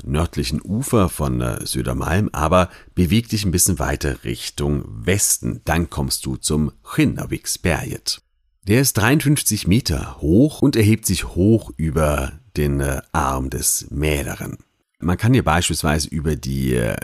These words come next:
Gamla Lundagatan auf so einem Schotterweg hinauslaufen. Auch hier, ich hab's vorhin angesprochen, Kinderwagen eher unfreundlich. Es wird hier oben auch felsig und man muss sich so seinen Weg suchen, kann so von Face zu Face springen. Ist wunderbar mit kleinen Kindern,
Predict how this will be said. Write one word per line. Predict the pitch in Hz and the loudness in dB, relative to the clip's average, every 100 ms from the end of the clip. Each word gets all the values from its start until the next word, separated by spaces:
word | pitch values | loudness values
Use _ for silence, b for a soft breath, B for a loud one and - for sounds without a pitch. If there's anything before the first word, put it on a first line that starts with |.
| - | -10
Gamla | - 80 76 71 69 65 62 | -4 0 0 0 0 -2 -2
Lundagatan | 78 131 82 57 - 69 - 82 78 76 _ | 4 4 4 0 -4 -4 -4 -2 0 0 _
auf | - - | -8 0
so | 90 | 2
einem | |
Schotterweg | 85 135 123 107 107 | 2 2 2 2 2
hinauslaufen. | - 78 110 143 120 110 107 - | 0 2 4 2 2 2 0 -4
Auch | 90 | -6
hier, | - 92 95 87 - | -2 2 4 2 -2
ich | 87 | -6
hab's | 73 | -4
vorhin | 78 - | -2 -2
angesprochen, | 76 78 - 69 71 - _ - | -2 -4 -4 -4 -4 -6 _ 0
Kinderwagen | 113 107 73 73 151 - | 4 6 4 2 0 -2
eher | - 69 131 - | -2 -4 -4 -2
unfreundlich. | 127 165 - 85 90 85 87 80 - b b b - | 0 0 0 2 2 2 0 0 -4 b b b -10
Es | - | -6
wird | - | -2
hier | - | 0
oben | 82 69 | 0 0
auch | 57 | -2
felsig | - 87 104 - 82 - - | 2 4 4 4 0 0 -6
und | 67 71 62 - | -4 -4 -4 -6
man | 62 | -6
muss | 69 - | -4 -4
sich | - | -4
so | 69 | -2
seinen | 67 - 69 73 | -4 -2 -4 -2
Weg | 78 | -2
suchen, | - 104 101 - | -2 -2 -2 -2
kann | 80 78 73 | -2 -2 -2
so | |
von | 71 71 | -4 -6
Face | - 82 87 | 0 0 2
zu | - | -2
Face | - 87 90 | 0 2 2
springen. | - - 80 78 - B B B | 0 -2 0 0 -2 B B B
Ist | 73 | -2
wunderbar | 80 143 156 87 98 | 4 6 6 6 4
mit | 85 - | 4 2
kleinen | 73 76 | 0 0
Kindern, | - 92 90 82 | 0 2 4 2